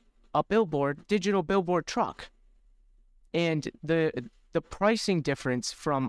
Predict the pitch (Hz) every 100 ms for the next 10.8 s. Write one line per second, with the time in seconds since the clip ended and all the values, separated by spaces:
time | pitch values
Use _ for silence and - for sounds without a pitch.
0 | - 135 131 147 190 208 160 123 - _
1 | - 143 117 123 113 - 117 139 131 -
2 | - - 147 156 156 131 - - 202 -
3 | 127 123 123 120 - 151 131 123 - -
4 | - _ _ _ 147 139 120 175 185 165
5 | 135 120 117 113 123 131 120 - 180 160
6 | 107 - - - 156 147 139 127 - _
7 | _ - - 156 160 - 175 214 233 226
8 | 202 180 185 143 123 123 131 - _ _
9 | _ _ - 170 165 170 190 214 170 180
10 | 160 170 165 - 131 107 -